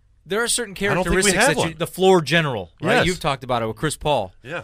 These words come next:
Speaker 1: Tho-, those kinds of players are crucial. I don't know that that team has that right now,
Speaker 2: <laughs> I
Speaker 1: and I
Speaker 2: don't
Speaker 1: know
Speaker 2: see
Speaker 1: you
Speaker 2: it.
Speaker 1: need it on the defensive side. You need it on the offensive side. There is just
Speaker 2: You need
Speaker 1: something there.
Speaker 2: someone. You
Speaker 1: There
Speaker 2: just
Speaker 1: is
Speaker 2: need
Speaker 1: something.
Speaker 2: someone.
Speaker 1: Steve, you actually said what I was thinking all day today when,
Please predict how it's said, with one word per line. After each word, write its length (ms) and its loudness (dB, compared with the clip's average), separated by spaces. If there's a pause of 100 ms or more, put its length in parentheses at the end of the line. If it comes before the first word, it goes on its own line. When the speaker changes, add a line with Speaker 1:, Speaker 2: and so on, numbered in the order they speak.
(200)
Speaker 1:
Tho-, 300 0
those 340 0
kinds 340 -4
of 140 -12
players 360 -4
are 120 -6
crucial. 440 -6
I 100 2
don't 80 -4
know 80 -2
that 160 -4
that 160 -8
team 160 -8
has 400 -2
that 220 0
right 180 -4
now, 400 -4
Speaker 2:
<laughs> 100 -16
I 100 -4
Speaker 1:
and 60 0
I 40 2
Speaker 2:
don't 80 0
Speaker 1:
know 80 0
Speaker 2:
see 60 2
Speaker 1:
you 80 2
Speaker 2:
it. 20 0
Speaker 1:
need 180 -2
it 80 -4
on 140 -2
the 80 -8
defensive 440 -8
side. 300 -2
You 80 -8
need 140 -10
it 40 -6
on 100 -6
the 140 -10
offensive 360 -8
side. 300 -4 (440)
There 220 -4
is 80 -8
just 340 -4
Speaker 2:
You 80 -4
need 300 -4
Speaker 1:
something 160 -4
there. 160 -2
Speaker 2:
someone. 240 -10 (180)
You 60 -20
Speaker 1:
There 100 -2
Speaker 2:
just 80 -6
Speaker 1:
is 60 -2
Speaker 2:
need 40 0
Speaker 1:
something. 300 -8
Speaker 2:
someone. 300 -16
Speaker 1:
Steve, 280 -6
you 140 0
actually 200 -4
said 260 -2
what 160 0
I 80 2
was 140 -4
thinking 260 -6
all 240 -2
day 200 -6
today 300 -8
when, 160 -10